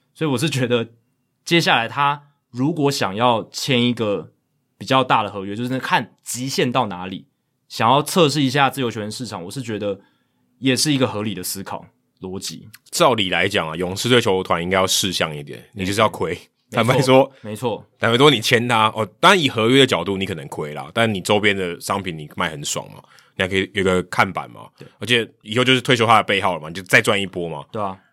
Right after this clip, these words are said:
Speaker 2: 就看你要不要，就是看你会不会算嘛。
Speaker 1: 我觉得 <laughs> 现在就立场上，个人啊，我从旁观者来看，是勇士需要 Freeman 多一点哦，反而不是 Freeman 需要勇士多一点。
Speaker 2: 对啊，所以，所以你要亏啊，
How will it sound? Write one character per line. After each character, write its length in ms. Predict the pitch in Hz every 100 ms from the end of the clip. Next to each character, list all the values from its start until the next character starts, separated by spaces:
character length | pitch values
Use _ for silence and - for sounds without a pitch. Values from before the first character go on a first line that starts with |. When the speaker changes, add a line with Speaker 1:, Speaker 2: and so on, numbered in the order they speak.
| _ _
Speaker 2:
就 100 | -
看 120 | 143
你 60 | 101
要 160 | 98 90
不 100 | 90
要， 220 | 90 76
就 80 | 98
是 60 | 113
看 180 | 147 104
你 20 |
会 80 | 104
不 60 |
会 80 | 110
算 260 | - 104 67
嘛。 120 | 53 - _
Speaker 1:
我 140 | 127
觉 100 | 120
得 240 | 165 196 185 131 165 165
<laughs> 240 | _ _
现 180 | - 220
在 120 | 190
就 140 | 180 190
立 180 | 180
场 240 | 120 95 90
上， 280 | 139 113 110 -
个 100 | 170
人 140 | 131
啊， 80 | 104
我 80 | 110
从 160 | 131 131
旁 180 | 131
观 160 | 131 147
者 220 | 131 98
来 160 | 90 98
看， 160 | 127
是 140 | 131 131
勇 200 | 117 101
士 200 | - 139
需 240 | - 131
要 120 | 143
Freeman 380 | 117 120 117 101
多 160 | 95 98
一 60 |
点 160 | 92 85
哦， 100 | - _ _ _
反 160 | - 117
而 100 | 117
不 140 | 117
是 140 | 120 139
Freeman 400 | 123 123 143 139
需 100 | 147
要 100 | 113
勇 20 |
士 0 |
多 0 |
一 40 |
点。 0 |
Speaker 2:
对 0 |
啊， 0 |
所 0 |
以， 20 |
所 80 | 147
以 40 | 127
你 60 |
要 120 | 110
亏 200 | 104 98 92
啊， 180 | 95